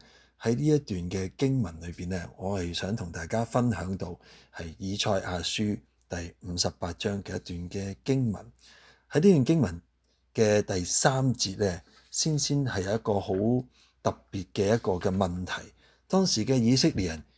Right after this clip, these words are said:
佢哋去問上帝一樣嘅嘢，佢話，以賽亞書五十八章第三節噉講，佢哋話，「為什麼我們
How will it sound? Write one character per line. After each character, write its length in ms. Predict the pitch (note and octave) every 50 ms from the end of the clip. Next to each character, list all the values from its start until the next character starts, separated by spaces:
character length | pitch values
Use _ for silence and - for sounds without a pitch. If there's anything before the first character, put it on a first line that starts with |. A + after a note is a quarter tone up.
| _ _ _
佢 100 | - -
哋 40 | D3+
去 220 | C#3+ C#3 A#2 A#2+
問 280 | C3 B2 G#2 F#2+ F#2+ F#2+
上 280 | F#2 - G#2+ F2+ F2+ F#2+
帝 100 | F#2+ G2+
一 100 | G2 A2+ A#2+ A#2 F#2+
樣 100 | D#2+ D#2+
嘅 160 | E2 - E2+
嘢， 220 | E2 E2 D#2+ - - _ _ _ _ _ _ _ _ _ _ _ _ _
佢 140 | _ A2 G#2+
話， 300 | G#2+ G#2 F#2+ F#2 F#2 - - _ _ _ _ _ _ - _ _ _ _ _ _
以 120 | - A2 A2
賽 140 | A2 -
亞 160 | B2 A2 G#2+ A2
書 320 | - - C3+ C3 C3 C3
五 120 | C3 A2 A#2+
十 120 | - C3 -
八 140 | - G#2 G2+
章 380 | - - B2+ A#2+ A#2+ A#2+ B2+ B2 _ _ _ _
第 160 | - G2+ G2
三 320 | - - B2 A2 A2 A2
節 200 | - - F2 F2 - _ _
噉 220 | - F#2+ F2+ F#2+ F#2+
講， 240 | - F2+ - F2 - _ _ _ _ _ _ _ _ _
佢 100 | - C#3+
哋 160 | C#3+ D3 C3+
話， 260 | A#2 G#2+ G2 - _ _ _ - - _ _ _ _ _ _ _ _ _ _ _ _
「為 100 | B2+ C3+
什 160 | C3 - C3+ B2+
麼 300 | C#3 D#3+ E3+ F3 E3+ E3
我 200 | C#3+ A#2 G#2+ A#2+
們 320 | B2 G#2 F2 E2 E2 -